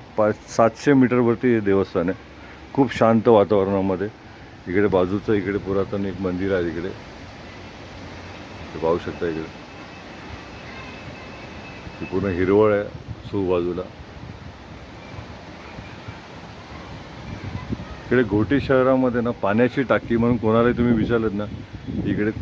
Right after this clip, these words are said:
अ, घोटीला जे पाणी पुरवठा करते ती ही पाण्याची इकडे टाकी आहे आतमध्ये. सुंदर असं वातावरणामध्ये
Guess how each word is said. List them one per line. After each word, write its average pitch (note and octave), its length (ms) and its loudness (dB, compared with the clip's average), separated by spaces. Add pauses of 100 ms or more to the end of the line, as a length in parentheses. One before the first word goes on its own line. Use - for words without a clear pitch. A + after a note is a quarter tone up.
(240)
अ, G2 100 4
घोटीला G#2 460 4
जे G#2+ 120 0
पाणी G#2 240 2
पुरवठा A2 380 2
करते G#2+ 280 0
ती A2 160 0
ही A2 80 4
पाण्याची G#2+ 400 2
इकडे A2+ 180 2
टाकी A2 380 0
आहे F#2+ 100 2
आतमध्ये. G2+ 260 -6 (4000)
सुंदर C#3 520 6
असं A#2 180 2
वातावरणामध्ये G2+ 720 2